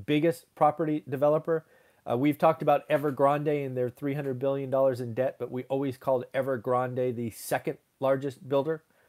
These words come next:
Well, now we get to talk about the largest builder. The largest builder is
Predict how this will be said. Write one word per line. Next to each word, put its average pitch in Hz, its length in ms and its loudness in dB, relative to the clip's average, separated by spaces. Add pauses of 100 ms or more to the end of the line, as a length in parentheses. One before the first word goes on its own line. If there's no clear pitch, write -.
(160)
Well, 120 140 0
now 131 240 2
we 135 140 0
get 127 140 -4
to 131 60 -10
talk 131 240 -4
about 120 380 -2
the 113 220 -6 (180)
largest 123 560 -2
builder. 139 320 2 (360)
The 113 100 -4
largest 127 380 2
builder 127 280 0
is 110 240 -8